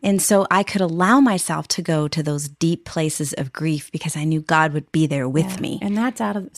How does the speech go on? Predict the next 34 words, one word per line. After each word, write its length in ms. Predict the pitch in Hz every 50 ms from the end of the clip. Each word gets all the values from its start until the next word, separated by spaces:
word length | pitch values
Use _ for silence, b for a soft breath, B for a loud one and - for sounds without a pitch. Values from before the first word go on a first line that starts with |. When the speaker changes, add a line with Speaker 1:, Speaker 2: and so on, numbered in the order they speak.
| -
Speaker 2:
the 100 | - 214
twenty-fifth 520 | 202 - - 202 190 190 - - 196 180 -
Psalm. 400 | - - 220 247 233 196 170 160
You 20 | -
Speaker 1:
Mm-hmm. 80 | 190 165
Speaker 2:
know, 200 | 160 160 185 175 185
"Yea, 260 | 190 190 190 190 202
though 160 | 196 208 190
I 120 | 185 180 175
walk 340 | 170 180 180 175 185 175
through 100 | - 185
the 80 | 175 185
valley 380 | 165 185 180 180 180 185 185 180
of 80 | 170
the 80 | 175 170
shadow 380 | - - 190 180 180 175 175
of 80 | 175 175
death, 240 | 175 208 226 240 - -
I 100 | 185 180
will 180 | 180 185 190
not 220 | 202 202 190 - -
be 120 | 196 185
afraid 420 | 180 - - 226 247 285 269 190
because 340 | 175 185 - - 185 180 -
you're 240 | 190 185 202 214 220
with 320 | 202 190 214 240 247 -
me. 120 | 226 208 196
Your 160 | 185 190 185
Speaker 1:
That's 120 | 175 185
Speaker 2:
rod 100 | 180 190
and 60 | 202 202
Speaker 1:
right. 60 | 196 190
Speaker 2:
your 80 | 190
staff, 180 | - - -